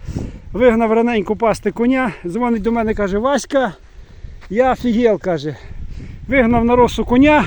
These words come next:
а роси нема, а є сніг. Мороз такий, іней білий був, тоді теж дуже сильно примерзла малина. О, дивіться, тут вже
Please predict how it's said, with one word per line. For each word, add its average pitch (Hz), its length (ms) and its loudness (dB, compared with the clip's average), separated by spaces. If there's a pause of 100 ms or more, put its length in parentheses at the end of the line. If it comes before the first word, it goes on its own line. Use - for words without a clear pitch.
(100)
а 208 100 4
роси 254 240 -2
нема, 294 360 6 (500)
а 208 60 0
є 277 160 6
сніг. 339 400 4 (640)
Мороз 269 360 4
такий, 220 420 -2
іней 247 240 4
білий 190 340 4
був, 151 200 -2
тоді 185 220 -4
теж 202 240 -2
дуже 185 260 -4
сильно 180 260 -2
примерзла 165 400 -6
малина. 156 420 -6 (540)
О, 170 160 -4
дивіться, 156 320 -8
тут 190 200 -12
вже 175 280 -8